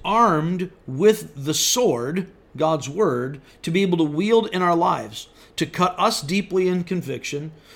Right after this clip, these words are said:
to be able to defend our minds, to guard our hearts and our minds, to bring about peace. But if we don't arm ourselves by taking up the sword of God's word, then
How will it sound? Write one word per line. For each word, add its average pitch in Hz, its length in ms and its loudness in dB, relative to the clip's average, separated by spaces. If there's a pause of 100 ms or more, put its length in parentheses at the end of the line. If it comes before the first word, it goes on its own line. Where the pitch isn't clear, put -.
(100)
to - 80 -4
be 165 180 6
able 160 160 4
to 156 140 -6
defend 180 760 -2
our 175 240 2
minds, 139 400 -2
to - 80 -8
guard 147 480 0
our 170 220 2
hearts 156 340 0
and 160 100 -4
our 165 120 -2
minds, 127 480 -8 (340)
to 147 60 -4
bring 151 280 2
about 165 360 2
peace. 147 460 -6 (200)
But 151 120 2
if 139 100 0
we 208 180 0
don't 240 380 2
arm 190 340 2
ourselves 139 480 -2
by 135 160 -6
taking 175 460 -2
up 160 160 -6
the 135 80 -8
sword 180 420 0
of 135 160 -2
God's 135 320 0
word, 139 500 2 (300)
then 160 300 2